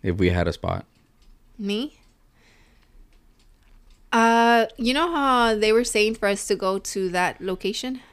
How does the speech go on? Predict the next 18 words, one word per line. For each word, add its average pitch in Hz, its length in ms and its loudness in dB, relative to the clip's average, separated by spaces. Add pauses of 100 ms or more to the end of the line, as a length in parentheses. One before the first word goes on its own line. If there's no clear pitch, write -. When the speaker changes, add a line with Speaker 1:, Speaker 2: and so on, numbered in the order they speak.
Speaker 1:
Yeah. 85 240 -2 (460)
Speaker 2:
At - 100 -6
the 208 80 0
same 214 180 -2
time, 262 160 -4
I 214 100 0
wouldn't 190 280 -4
want 175 260 -8
to. 196 240 -12 (840)
Speaker 1:
Yeah, 90 200 0
I - 80 0
don't 110 100 4
wanna 123 120 2
be 120 100 2
surrounded 90 400 0
by 82 140 -2
other, 87 500 -6 (120)
like - 400 -14